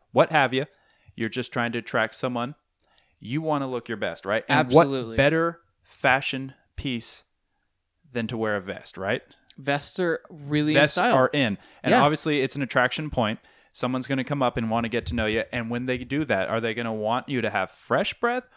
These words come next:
Speaker 1: or stank-ass breath?
Speaker 2: Obviously, fresh breath.
Speaker 1: Right. So Gentleman Jolly Jim has a new line of clothing, and they're called Invest Mints.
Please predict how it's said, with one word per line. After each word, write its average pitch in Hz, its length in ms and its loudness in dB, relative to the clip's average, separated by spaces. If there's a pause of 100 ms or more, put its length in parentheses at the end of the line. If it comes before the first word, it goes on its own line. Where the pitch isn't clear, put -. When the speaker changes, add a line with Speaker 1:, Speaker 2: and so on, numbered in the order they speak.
(140)
Speaker 1:
or 120 60 -4
stank-ass 110 520 -2
breath? - 200 -6
Speaker 2:
Obviously, 165 680 2
fresh 208 280 -4
breath. - 300 -14
Speaker 1:
Right. 147 220 6 (220)
So 151 320 6 (140)
Gentleman 202 580 0
Jolly 135 380 4
Jim 120 460 0 (420)
has 113 200 -4
a 113 60 -4
new 131 320 2
line 151 220 0
of 143 80 -10
clothing, 123 500 0
and 117 120 -8
they're 113 120 -2
called 127 300 -2 (100)
Invest 123 680 -4
Mints. 110 440 -4